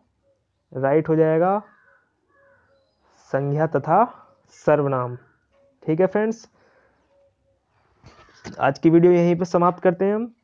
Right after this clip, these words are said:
Thanks for watching। स्मार्ट स्टडी की ओर से आपका एग्जाम अच्छा जाए। और दोस्तों, अगर वीडियो आपको पसंद आई हो तो लाइक करना नहीं भूलिएगा, और जहाँ तक हो सके शेयर करो वीडियो को,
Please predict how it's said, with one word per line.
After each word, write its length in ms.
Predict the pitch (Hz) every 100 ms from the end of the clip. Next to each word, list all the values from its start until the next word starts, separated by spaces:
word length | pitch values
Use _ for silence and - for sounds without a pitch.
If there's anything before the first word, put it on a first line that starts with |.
| -
Thanks 260 | 139 160
for 140 | 175 175
watching। 360 | 170 170 196 - -
स्मार्ट 420 | - 139 156 160
स्टडी 320 | 160 170 165
की 120 | 170
ओर 160 | 170 170
से 240 | 170 185 196 - - - - -
आपका 440 | 135 - 165 165
एग्जाम 640 | 151 156 151 147 156 175 190 _ _ _ _ _ _ _ _ _ _ _ _ _ _ -
अच्छा 320 | 151 - 170
जाए। 280 | 170 185 226 - - _ _ _ _ _ _ _ -
और 80 |
दोस्तों, 440 | 151 180 175 - 208
अगर 180 | 190 175
वीडियो 340 | 160 165 180
आपको 340 | 175 170 - 160
पसंद 380 | 151 147 160
आई 160 | 170 175
हो 320 | 170 185 190 _ _ _ _ _ _ -
तो 60 |
लाइक 400 | 131 131 135 156
करना 280 | - 156 165
नहीं 160 | 165 170
भूलिएगा, 560 | 170 170 170 175 180 - _ _ _ _ _ _ _ -
और 100 | 143 -
जहाँ 200 | 147 143
तक 140 | 151 165
हो 100 | 151
सके 280 | 143 156 170
शेयर 360 | 170 - 156 160
करो 220 | 170 175
वीडियो 320 | 170 165 170
को, 240 | 170 190